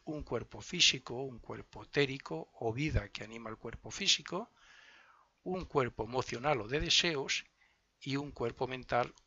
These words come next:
o mente. Así es que, como un triple espíritu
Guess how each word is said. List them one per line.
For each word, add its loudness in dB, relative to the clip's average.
o -6
mente. -2
Así 4
es 4
que, 0
como -10
un -8
triple -4
espíritu -4